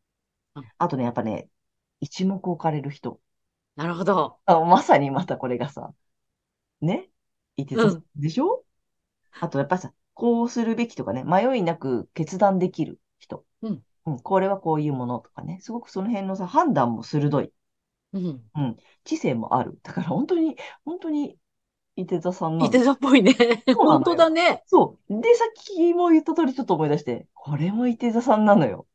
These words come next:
Speaker 1: そうだよね。
Speaker 2: うん。
Speaker 1: 本当だ。
Speaker 2: そう。ここがやっぱりめちゃめちゃさ、この両方あっての伊手座さんなんだよね。
Speaker 1: いや、本当にそうね。
Speaker 2: うん。ってすごく思った。で、まあ、
Speaker 1: うん。
Speaker 2: もちろん正位置で来てるからさ、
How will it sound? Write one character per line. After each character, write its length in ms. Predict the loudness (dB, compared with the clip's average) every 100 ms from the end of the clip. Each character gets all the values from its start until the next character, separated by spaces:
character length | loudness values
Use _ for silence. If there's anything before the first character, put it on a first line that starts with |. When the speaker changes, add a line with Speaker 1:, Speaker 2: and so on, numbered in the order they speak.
| _ _ -20 -20
Speaker 1:
そ 360 | -8 0 4 4
う 40 |
だ 100 | 2
よ 180 | 0 -2
ね。 300 | -2 -2 0
Speaker 2:
う 0 |
ん。 40 |
Speaker 1:
本 280 | 4 6 4
当 120 | 2
だ。 260 | 2 0 -2 _ _ _
Speaker 2:
そ 240 | -2 0 0
う。 100 | -4
こ 120 | -10 -4
こ 140 | -2
が 100 | 0
や 120 | 0
っ 100 | -2
ぱ 140 | -2 -2
り 120 | 0
め 220 | -2 -4
ち 120 | -6
ゃ 60 | -4
め 180 | -4 -4
ち 140 | -6
ゃ 60 | -2
さ、 260 | 0 -2 -4 _
こ 160 | -6 -4
の 240 | -4 -6 -8
両 180 | -6 -4
方 40 | -2 -4 2 2 2 -4
あ 40 |
っ 60 | -8 _
て 120 | -4
の 120 | -2
伊 80 | -2
手 140 | -2 -4
座 120 | -4
さ 140 | -2
ん 120 | 0 0
な 100 | 2
ん 140 | 0
だ 100 | -2
よ 140 | -6
ね。 400 | -8 -4 -2 -2 -6 _ _ _
Speaker 1:
い 80 | -8
や、 80 | -8
本 320 | -6 -4 -2
当 140 | 2 2
に 100 | 2
そ 240 | 2 4
う 40 | 2
ね。 500 | 2 2 2 2 -2 -4
Speaker 2:
う 60 | -2
ん。 140 | -2
っ 60 | -4 _ _ _
て 100 | -10
す 200 | -6 -6
ご 180 | -4 -6
く 160 | -2
思 220 | 0 0 -2
っ 100 | -6
た。 200 | -14 -14 _ _ _ -2
で、 80 | 4
ま 100 | 4
あ、 40 |
Speaker 1:
う 40 |
ん。 40 | 4
Speaker 2:
も 120 | -2 -6
ち 120 | -2
ろ 120 | 0
ん 40 |
正 140 | 0 -2
位 40 |
置 160 | -2 -4
で 100 | -6
来 80 | -4
て 120 | -4
る 120 | -4
か 100 | -8
ら 100 | -8
さ、 260 | -2 -2